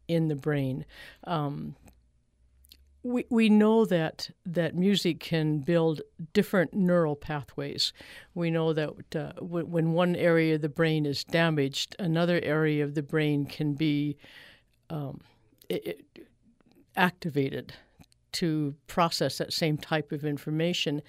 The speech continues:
And music can help to build those new neural connections to reestablish perhaps, uh, an area of the brain that has been lost or damaged by, by basically innervating it through another way.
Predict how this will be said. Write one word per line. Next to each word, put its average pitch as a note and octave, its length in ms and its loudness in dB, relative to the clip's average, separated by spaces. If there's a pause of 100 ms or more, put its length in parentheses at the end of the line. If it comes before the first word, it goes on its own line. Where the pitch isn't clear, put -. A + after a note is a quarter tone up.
(380)
And E3+ 360 0
music G3+ 500 4
can F3+ 160 0
help F3+ 360 -2
to F3 140 -4
build F3 400 2
those D3+ 300 0
new E3 260 2
neural D#3 360 2
connections C#3+ 840 -2
to - 140 -8
reestablish D3 840 -2 (540)
perhaps, - 480 -2 (180)
uh, E3 280 -6 (460)
an E3+ 120 4
area D#3+ 360 6
of D3+ 100 0
the D#3 60 2
brain D#3+ 360 4
that C#3 160 -2
has D#3 240 -2
been D3 420 -2 (360)
lost E3+ 440 2
or D3+ 60 0
damaged E3+ 760 2
by, D#3 520 -2 (1080)
by F3 140 4
basically D#3+ 480 2
innervating E3 480 4
it - 120 -2
through E3 240 -4
another D#3 320 -2
way. D#3 580 -2